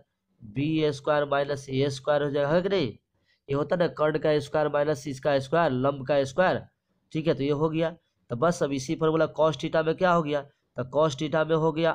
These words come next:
आधार बटा, आधार बटा क्या हो जाएगा? आधार बटा कर्ण। तो आधार कितना हो गया? root under,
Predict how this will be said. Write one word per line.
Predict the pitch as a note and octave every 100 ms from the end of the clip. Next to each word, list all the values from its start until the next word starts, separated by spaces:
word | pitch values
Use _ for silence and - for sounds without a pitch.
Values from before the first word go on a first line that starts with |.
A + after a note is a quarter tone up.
| -
आधार | C3+ B2+ B2+ E3 E3
बटा, | D3+ D3 C3+ C3+ - _ _ -
आधार | B2+ C3 C3 D#3
बटा | D#3+ D#3+ D#3+
क्या | - E3+
हो | E3 E3+
जाएगा? | E3+ E3+ F3 G3 - _ _ -
आधार | A#2+ B2+ D3 D3
बटा | C3+ C3 E3 F3 - _ _ -
कर्ण। | C#3+ G#2+
तो | F#2+ - -
आधार | B2+ B2 C3+ D3+
कितना | D#3 D#3 D#3+
हो |
गया? | D#3+ E3+
root | D3+
under, | D3+ D3+ D3+